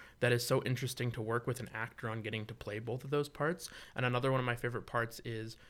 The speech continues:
the character Danielle, who plays Jessica. She goes from, so Jessica's character is this angry, brooding, mean nineteen-year-old girl who just, or twenty-year-old girl, sorry,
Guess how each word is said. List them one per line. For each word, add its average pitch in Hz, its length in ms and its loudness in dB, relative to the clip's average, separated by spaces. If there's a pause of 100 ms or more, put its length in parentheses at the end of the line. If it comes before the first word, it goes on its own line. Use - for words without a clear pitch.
(180)
the 127 80 -2
character 120 480 2
Danielle, 117 560 0
who 117 140 -4
plays 107 340 -8
Jessica. - 720 -4 (400)
She 151 440 2
goes 131 520 4
from, 120 260 -2
so 127 140 -2
Jessica's 135 540 0
character 117 600 0
is 110 380 -6
this - 280 -6 (200)
angry, 123 880 6
brooding, 123 1000 6
mean 131 600 4
nineteen-year-old 127 880 0
girl 117 320 2
who 117 160 -4
just, 117 320 -2
or 123 80 -2
twenty-year-old 113 540 2
girl, 107 160 -2
sorry, 110 380 -2